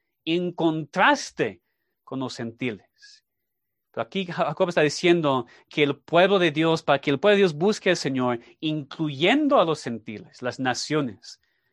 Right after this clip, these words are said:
el tabernáculo de David será reedificado. Se está diciendo ahora el pueblo de Dios incluye a los judíos y los gentiles. Ya no hay una separación, ya, ya no hay una división entre las naciones.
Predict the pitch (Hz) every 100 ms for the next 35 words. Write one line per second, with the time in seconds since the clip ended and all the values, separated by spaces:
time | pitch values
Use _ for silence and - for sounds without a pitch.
0 | _ - 123 131 139 143 131 117 123 123
1 | - 117 113 107 _ _ _ 117 113 107
2 | - - 101 - _ _ _ _ _ _
3 | _ _ _ _ - 160 190 - 175 151
4 | 110 170 196 220 - 123 120 151 165 143
5 | 156 160 - 127 123 175 185 208 214 _
6 | _ - 120 110 123 131 208 240 - _
7 | _ - 220 285 254 _ _ _ _ 139
8 | 139 147 - _ _ - 131 127 120 107
9 | 98 127 151 170 165 165 175 - 143 156
10 | 160 - 143 120 110 107 - 117 127 151
11 | 160 - 151 160 151 151 151 - _ -
12 | 156 147 131 120 - - 143 139 113 -
13 | _ - 127 127 117 127 113 - 117 104
14 | 95 -